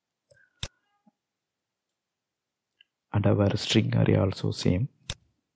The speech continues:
Then we will change this from four to eight.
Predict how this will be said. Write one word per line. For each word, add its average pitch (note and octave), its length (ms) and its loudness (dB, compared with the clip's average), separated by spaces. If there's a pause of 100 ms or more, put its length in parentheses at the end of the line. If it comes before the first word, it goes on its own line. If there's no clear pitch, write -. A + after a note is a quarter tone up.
(960)
Then G2+ 360 2 (100)
we G#2+ 140 0
will G2+ 240 -2
change A#2+ 420 0
this G#2 240 -4
from G2+ 380 -2
four - 340 -4
to G2 160 -2
eight. G2 240 -2